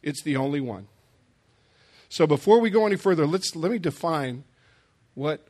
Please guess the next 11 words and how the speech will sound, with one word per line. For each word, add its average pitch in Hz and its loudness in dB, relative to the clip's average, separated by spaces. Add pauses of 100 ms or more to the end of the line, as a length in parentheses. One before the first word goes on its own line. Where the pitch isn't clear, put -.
(160)
I'm 139 -10
talking 135 -4
about 123 -12
today. 127 -12
This 175 -4
is 247 -4
what 220 2
truth 185 -4
really 131 -2
is. - -10 (960)
Truth 196 4